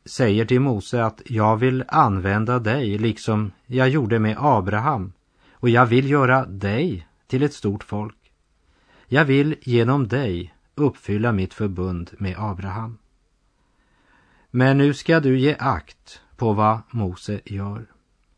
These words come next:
För han är ett exempel på en verklig bönens man.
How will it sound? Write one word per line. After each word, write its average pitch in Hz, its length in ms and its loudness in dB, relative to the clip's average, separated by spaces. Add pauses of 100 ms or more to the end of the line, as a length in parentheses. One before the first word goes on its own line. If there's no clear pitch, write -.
(280)
För 117 140 0
han 127 200 6
är 117 160 6
ett 120 220 0
exempel 104 840 -4
på 101 160 -2
en 101 180 0
verklig 101 840 -2
bönens 95 720 -2
man. 104 400 -6